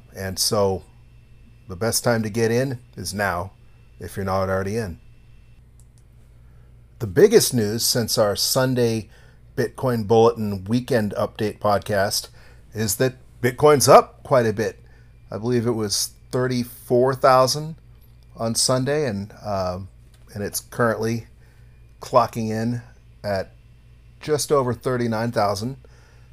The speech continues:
So what do you think? Is there anything else you'd like for me to test out?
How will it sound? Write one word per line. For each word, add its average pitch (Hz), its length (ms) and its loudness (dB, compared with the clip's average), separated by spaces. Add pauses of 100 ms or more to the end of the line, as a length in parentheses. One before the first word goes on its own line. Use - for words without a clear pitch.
(880)
So - 260 0
what 135 220 4
do 180 60 0
you 180 100 4
think? - 360 2 (520)
Is 120 180 -4
there 131 200 2
anything 151 340 -2
else 156 280 0
you'd 165 120 -2
like 165 280 0
for - 100 -4
me 180 80 2
to 165 80 0
test 180 320 0
out? 180 260 4